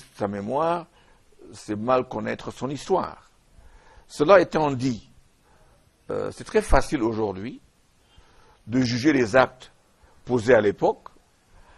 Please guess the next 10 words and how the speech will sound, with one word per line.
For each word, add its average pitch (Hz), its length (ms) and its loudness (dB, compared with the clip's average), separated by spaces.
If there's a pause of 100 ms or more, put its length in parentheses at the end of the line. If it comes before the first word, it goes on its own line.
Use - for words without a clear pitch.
(520)
avec 135 320 -2
le 131 80 2
parcours 165 680 2
que, - 120 -6
que - 340 -4
le 143 80 2
Cameroun 127 260 2
a 135 80 4
connu 131 240 -2
depuis. 165 440 2